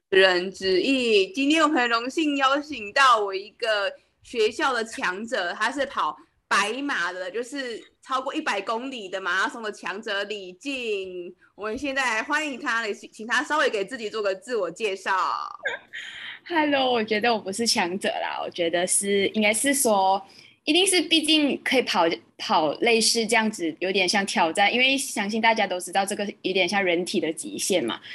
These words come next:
Speaker 2: 想必一定背后一定有自己的故事。对，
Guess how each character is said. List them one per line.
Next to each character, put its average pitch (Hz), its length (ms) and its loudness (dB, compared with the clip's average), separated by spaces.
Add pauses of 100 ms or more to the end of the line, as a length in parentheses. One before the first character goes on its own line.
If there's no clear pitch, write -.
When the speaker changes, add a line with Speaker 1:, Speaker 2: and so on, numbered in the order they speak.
(120)
Speaker 2:
想 185 240 2
必 247 120 4
一 233 60 4
定 240 180 2
背 233 140 2
后 240 100 2
一 208 60 4
定 220 100 2
有 170 240 -2
自 - 80 -2
己 175 120 2
的 156 60 0
故 165 260 2
事。 - 320 0 (100)
对， - 180 0